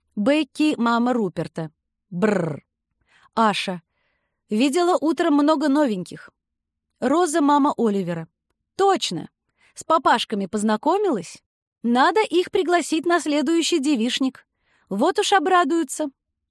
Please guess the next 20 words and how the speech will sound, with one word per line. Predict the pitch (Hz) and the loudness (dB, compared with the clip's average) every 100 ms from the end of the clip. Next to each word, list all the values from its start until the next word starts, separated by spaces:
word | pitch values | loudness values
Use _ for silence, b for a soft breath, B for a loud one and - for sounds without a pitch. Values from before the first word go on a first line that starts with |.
| _ | _
Аша. | 208 196 - 165 165 _ _ _ _ _ - | -2 -2 -2 -8 -14 _ _ _ _ _ -6
«Мыслишь | 240 262 311 294 302 294 285 - | 0 2 2 0 0 0 0 -4
стереотипами?» | 220 - 311 285 269 269 - 349 - 240 185 - _ _ _ _ | -10 -2 2 4 4 2 0 -2 0 -2 -2 -6 _ _ _ _
Улыбающийся | 247 214 196 208 226 - 226 208 | -2 0 0 0 -2 -4 -6 -8
смайлик. | - 170 156 151 _ _ _ _ _ _ _ _ _ _ | -8 -8 -8 -10 _ _ _ _ _ _ _ _ _ _
Клэр | 277 302 339 - | 0 2 2 0
сама | - 294 262 | -2 0 2
по | 240 | 0
себе. | 247 262 190 165 - _ _ _ _ _ b b | -4 -4 -4 -6 -10 _ _ _ _ _ b b
«У | 233 | -2
моего | 254 311 339 359 | 2 4 4 2
заклятого | 320 311 349 339 277 269 | 2 0 2 0 2 0
врага | 254 277 277 330 285 | 2 2 2 2 0
Тэш | - 302 247 - | 2 0 -2 -4
Сондерс | - 349 247 180 160 - | -2 0 0 -2 -4 -6
близнецы | 226 330 302 339 330 349 339 | -2 0 0 0 -2 -2 -2
идут | 277 320 | 0 -2
в | - | -4
седьмой | - 285 302 311 | -4 0 0 0
класс. | - 277 170 - | -2 -2 -4 -8